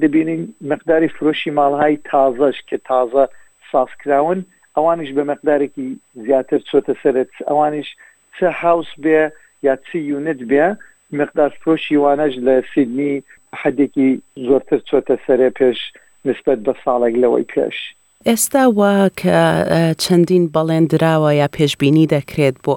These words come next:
Speaker 2: ئەوەی قەدەغەکان وردە وردە شل کرێنەوە، لە، بە تایبەتی لە مانگی داهاتووەوە لە ئۆکتۆبەرەوە. ئایا ئێوە پێشبینی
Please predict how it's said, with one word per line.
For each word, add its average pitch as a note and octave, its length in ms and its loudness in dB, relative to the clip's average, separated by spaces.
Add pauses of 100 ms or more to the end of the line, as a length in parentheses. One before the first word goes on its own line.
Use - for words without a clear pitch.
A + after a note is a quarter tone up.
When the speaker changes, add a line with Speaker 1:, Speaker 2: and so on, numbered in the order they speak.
Speaker 2:
ئەوەی C#3 280 2 (440)
قەدەغەکان D3 520 0
وردە D3 320 2
وردە C#3+ 220 0 (100)
شل - 260 -2
کرێنەوە، D3 540 2 (600)
لە، C#3+ 80 4 (140)
بە C#3+ 140 0
تایبەتی C#3+ 380 0
لە E3 100 2
مانگی C3 320 2
داهاتووەوە C3 720 0
لە B2+ 100 2
ئۆکتۆبەرەوە. B2+ 640 0 (260)
ئایا F3 220 2
ئێوە F3 200 4
پێشبینی D#3+ 460 2